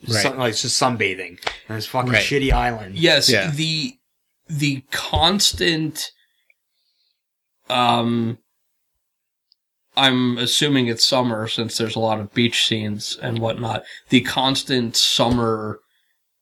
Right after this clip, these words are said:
Speaker 3: uh, heat that is
Speaker 1: Yeah.
Speaker 3: readily apparent, and the sun
Speaker 1: Red. Alika's the girl turns red very
Speaker 3: Ye-
Speaker 1: fast in the movie.
Speaker 3: Yes, it takes her about
Speaker 1: <laughs>
Speaker 3: point two seconds to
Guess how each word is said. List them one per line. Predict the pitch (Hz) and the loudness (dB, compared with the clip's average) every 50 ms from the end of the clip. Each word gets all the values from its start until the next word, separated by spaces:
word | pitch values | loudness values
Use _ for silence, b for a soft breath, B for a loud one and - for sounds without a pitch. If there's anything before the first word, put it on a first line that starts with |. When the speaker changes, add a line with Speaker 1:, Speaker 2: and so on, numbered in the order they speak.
| _ _ _ _ _ _ _ _ _ - | _ _ _ _ _ _ _ _ _ 0
Speaker 3:
uh, | 127 117 113 110 107 107 107 104 104 - - _ _ | 4 6 6 6 6 4 2 -2 -4 -8 -12 _ _
heat | - - - - 135 123 117 - - - - - | -14 -6 -2 2 2 2 2 0 -6 -10 -6 -2
that | 127 120 113 | 0 0 2
is | 113 113 107 98 117 | 2 2 0 0 0
Speaker 1:
Yeah. | 120 | 0
Speaker 3:
readily | 123 120 117 120 117 117 117 113 | 0 0 0 0 0 0 0 -2
apparent, | 110 110 - - 117 113 113 113 113 113 110 - | -4 -6 -4 -2 0 0 2 0 -2 -2 -4 -4
and | 117 113 110 110 113 | -4 -4 -4 -6 -6
the | 113 107 107 | -8 -6 -4
sun | 104 - - - - 127 113 117 113 113 113 117 117 117 117 120 | -2 0 0 2 2 2 2 2 0 0 0 0 0 0 0 2
Speaker 1:
Red. | 107 98 90 90 92 101 101 - - | 2 4 2 2 0 -2 -8 -10 -8
Alika's | 101 101 98 98 95 - 95 98 - | -6 -4 -4 -4 -2 -2 -2 -2 -2
the | 95 92 | -2 -2
girl | 95 90 85 80 - - | -2 -2 -2 -2 -4 -4
turns | - 98 92 90 98 95 | -2 -2 -2 -2 -2 -4
red | 87 80 - - - - - | -2 -2 -4 -6 -6 -8 -6
very | - 143 | -4 -2
Speaker 3:
Ye- | 135 131 123 | 0 0 2
Speaker 1:
fast | - 123 98 - - - | 2 2 0 0 -2 -4
in | - | -6
the | - 87 87 | -8 -8 -8
movie. | 82 80 - - b b b b | -10 -12 -20 -20 b b b b
Speaker 3:
Yes, | - 143 117 117 - - | 0 0 0 0 0 -2
it | 139 - | -2 0
takes | - 139 131 127 - - | 0 2 2 2 2 2
her | 139 131 | 2 2
about | 127 135 131 123 120 | 4 4 2 2 0
Speaker 1:
<laughs> | - | 0
Speaker 3:
point | - 139 135 127 - | 0 2 2 2 2
two | - 151 135 127 | 2 2 4 4
seconds | - - 139 127 123 120 - - 120 117 110 113 113 - - | 4 2 2 2 2 2 2 0 0 0 0 -2 -4 -4 -4
to | - - 135 123 117 113 113 113 113 113 110 | 0 2 4 4 4 4 2 0 -2 -4 -6